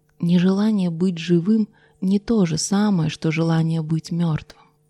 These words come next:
Но это сложно объяснить тем, кто не испытывает горя,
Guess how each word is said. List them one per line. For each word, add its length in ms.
Но 180
это 160
сложно 480
объяснить 640
тем, 280
кто 180
не 200
испытывает 760
горя, 400